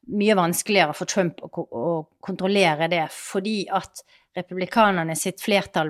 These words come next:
vil være basert på stater der, eh, Trump står mye svakere. Sånn som vi har snakket om før, sånn som Alaska,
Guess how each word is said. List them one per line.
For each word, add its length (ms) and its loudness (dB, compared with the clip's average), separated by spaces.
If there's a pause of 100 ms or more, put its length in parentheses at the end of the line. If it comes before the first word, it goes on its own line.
(160)
vil 300 2 (560)
være 500 4
basert 600 0
på 340 2
stater 600 0
der, 300 2 (140)
eh, 320 -8 (100)
Trump 300 0 (360)
står 360 0
mye 180 -4
svakere. 600 -2 (1000)
Sånn 240 2
som 100 0
vi 60 2
har 80 0
snakket 320 0
om 100 0
før, 220 -2
sånn 220 -4
som 220 -4
Alaska, 880 -2